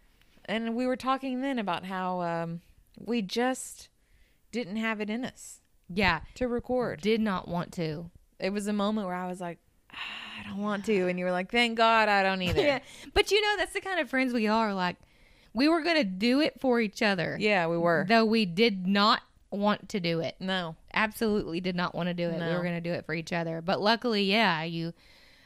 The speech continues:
Speaker 2: we were FaceTiming, and you, all you had to do was give me that one little
Speaker 1: Mm-hmm.
Speaker 2: tiny centimeter, and I
Speaker 1: Yeah.
Speaker 2: was, like, taking it. I was
Speaker 1: Yeah.
Speaker 2: like, "Yeah, dog," 'cause, like, I'm not feeling it. I don't
Speaker 1: <laughs>
Speaker 2: even
Speaker 1: No, I don't
Speaker 2: know.
Speaker 1: want
Speaker 2: I wouldn't have a, I don't know what to say. I don't
Speaker 1: Yeah.
Speaker 2: feel like saying anything.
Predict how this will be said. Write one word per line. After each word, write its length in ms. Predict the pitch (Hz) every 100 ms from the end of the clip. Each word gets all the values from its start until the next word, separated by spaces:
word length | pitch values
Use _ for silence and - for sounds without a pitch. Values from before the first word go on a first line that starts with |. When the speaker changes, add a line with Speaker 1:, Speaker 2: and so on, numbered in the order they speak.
| -
Speaker 2:
we 100 | 190
were 100 | 196
FaceTiming, 720 | 208 202 - 202 190 202 208 208
and 260 | 175 165
you, 240 | 165 214 -
all 160 | 185 208
you 100 | 240
had 120 | 220
to 60 |
do 160 | 190 220
was 160 | 208 175
give 120 | 208
me 100 | 196
that 220 | 190 143
one 560 | 170 196 214 226 220 220
little 260 | 226 226
Speaker 1:
Mm-hmm. 100 | 214
Speaker 2:
tiny 440 | 202 226 233 233 220
centimeter, 800 | - 254 214 208 180 165 151 147
and 140 | 160
I 40 | 175
Speaker 1:
Yeah. 180 | 180
Speaker 2:
was, 100 | 175
like, 360 | 170 160 - -
taking 420 | - 196 190 160
it. 180 | 131 117
I 60 | 202
was 80 |
Speaker 1:
Yeah. 100 | 202 185
Speaker 2:
like, 100 | 208
"Yeah, 400 | 208 226 220 196
dog," 320 | 180 180 180
'cause, 160 | 226 190
like, 140 | 180
I'm 180 | 202 214
not 240 | 202 -
feeling 320 | 180 180 175
it. 340 | 160 185 - 240
I 160 | 180 214
don't 80 | 240
Speaker 1:
<laughs> 0 |
Speaker 2:
even 220 | 240 208
Speaker 1:
No, 60 | 202
I 100 | 190
don't 260 | 185 180
Speaker 2:
know. 60 | -
Speaker 1:
want 220 | - 240
Speaker 2:
I 20 |
wouldn't 340 | 247 247 233 254
have 180 | 226 202
a, 160 | 190 - -
I 160 | 254 285
don't 180 | 220
know 140 | 196 196
what 180 | 190 170
to 120 | 185
say. 380 | 165 165 160 156
I 80 | 180
don't 140 | 185
Speaker 1:
Yeah. 60 | 165
Speaker 2:
feel 80 | 180
like 180 | 165 -
saying 440 | - 175 165 160
anything. 720 | 131 160 160 - 87 135 143